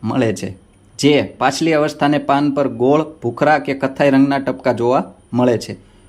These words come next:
રોગની માત્રા વધતા આવા ટપકા થડ કે સોયા પર જોવા મળે છે. છેવટે પાન સુકાઈને ખરી પડે છે,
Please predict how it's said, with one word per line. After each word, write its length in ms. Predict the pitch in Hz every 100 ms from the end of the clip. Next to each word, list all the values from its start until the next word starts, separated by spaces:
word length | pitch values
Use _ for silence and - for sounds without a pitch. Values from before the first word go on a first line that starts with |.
| -
રોગની 420 | 117 135 139 165 156
માત્રા 340 | 160 - 175 185 - _ _ -
વધતા 440 | 127 151 - 117 -
આવા 240 | 123 139 151
ટપકા 460 | 143 139 - 160 175 - _ -
થડ 260 | 143 151
કે 100 | 156 151
સોયા 340 | 143 151 139
પર 100 | 143
જોવા 300 | 135 127 147
મળે 240 | 139 147 143
છે. 160 | - 151 185 - _
છેવટે 360 | - 131 139 139
પાન 220 | 127 131 135
સુકાઈને 440 | 135 131 127 123 170 - _
ખરી 260 | - 131 127
પડે 180 | 107 104
છે, 140 | 101